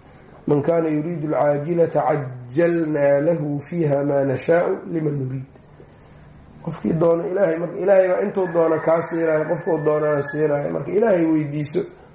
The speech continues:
Ayb, intaa kufri iyo ku raadin lahayd. Waqtigaanna marka kufriga asaaliibtiisa waa badatay, iyo duruqdiisa, iyo dadka sida loogu,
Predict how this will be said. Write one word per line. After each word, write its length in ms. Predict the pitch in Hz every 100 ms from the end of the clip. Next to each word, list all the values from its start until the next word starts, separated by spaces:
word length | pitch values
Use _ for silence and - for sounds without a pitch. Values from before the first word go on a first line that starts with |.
| - - - -
Ayb, 220 | 135 131 - - - -
intaa 300 | 170 165 160
kufri 400 | - 160 160 165
iyo 80 | 147
ku 120 | 160
raadin 420 | 151 143 147 147
lahayd. 220 | 139 127 - - - - - - - - - - - - - -
Waqtigaanna 560 | 165 143 160 156 156 151
marka 240 | 156 151
kufriga 420 | 147 170 175 156
asaaliibtiisa 760 | - - 190 165 156 170 156 147
waa 220 | 147 147
badatay, 400 | 139 147 139 143 110
iyo 140 | 143
duruqdiisa, 720 | 139 170 180 156 143 135 - - _ _ _ _ _ -
iyo 160 | 156 156
dadka 260 | 175 170
sida 260 | 160 196 160
loogu, 680 | 160 156 175 190 180 -